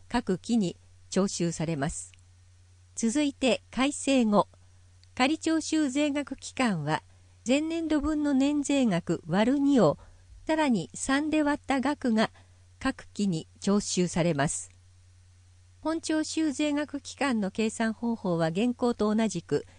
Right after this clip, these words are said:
年税額から仮徴収額を差し引き、三で割った額が各期に徴収されます。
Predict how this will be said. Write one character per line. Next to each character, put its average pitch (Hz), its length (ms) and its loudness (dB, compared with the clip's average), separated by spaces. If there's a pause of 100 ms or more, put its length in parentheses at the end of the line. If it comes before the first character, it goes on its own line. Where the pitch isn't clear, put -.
(160)
年 262 220 2
税 339 220 -2
額 - 260 -4
か 175 160 -2
ら 156 160 0 (180)
仮 247 260 -2
徴 302 240 -2
収 320 280 -2
額 233 340 -2
を 185 80 0
差 196 180 -4
し 220 180 -4
引 - 420 -6
き、 - 40 -20 (240)
三 294 240 -2
で 294 120 0
割 294 160 -2
っ - 40 -20
た 294 160 -2
額 277 300 -2
が 202 180 0 (360)
各 254 320 -4
期 247 160 -2
に 185 160 0
徴 185 220 0
収 175 240 -2
さ 170 180 -4
れ 151 100 0
ま 139 160 -2
す。 - 240 -14